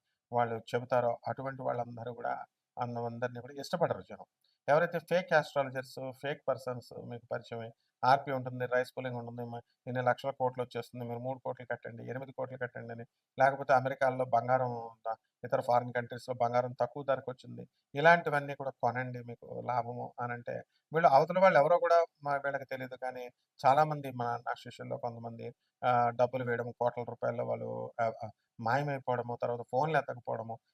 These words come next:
ఇలాంటివన్నీ చేసి నష్టపోయినటువంటి సందర్భాలు ఉన్నాయి. ఇలాంటి ఫేక్ వాళ్ళందరూ కూడా పరిచయాలు అవడానికి అవకాశాలు ఎక్కువగా ఈ యొక్క రెండు నెలల్లో ఉంటుంది. దీనివల్ల ఏమవుతుందంటే మనకి దురాశ అనేటటువంటిదే మెయిన్.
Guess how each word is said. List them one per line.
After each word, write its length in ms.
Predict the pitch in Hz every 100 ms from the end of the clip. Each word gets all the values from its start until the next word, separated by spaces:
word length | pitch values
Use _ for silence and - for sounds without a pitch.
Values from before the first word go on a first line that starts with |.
| _
ఇలాంటివన్నీ 580 | 143 170 180 170 156 156 147
చేసి 200 | 135 143
నష్టపోయినటువంటి 800 | 123 117 123 131 123 - 117 113
సందర్భాలు 580 | 113 107 110 - 104 101
ఉన్నాయి. 220 | 101 - _ _ _ _ -
ఇలాంటి 440 | 175 196 175 160
ఫేక్ 300 | - 170 190 185
వాళ్ళందరూ 520 | 170 160 156 156 147
కూడా 160 | 147 151 135
పరిచయాలు 360 | 127 131 127
అవడానికి 400 | 123 127 117 131
అవకాశాలు 500 | 131 - 117 - 117
ఎక్కువగా 540 | 107 117 120 160 135 - _ _ -
ఈ 140 | 120
యొక్క 200 | 117 -
రెండు 240 | 117 117 120
నెలల్లో 320 | 117 117 117
ఉంటుంది. 420 | 110 110 131 165
దీనివల్ల 440 | 127 131 131 135 143
ఏమవుతుందంటే 880 | 131 131 131 - 127 127 156 123 120 _ _ 131
మనకి 460 | 139 143 131 127
దురాశ 480 | - 131 165 190 190
అనేటటువంటిదే 1040 | 170 170 - - 147 147 147 143 139 143 165
మెయిన్. 340 | 120 113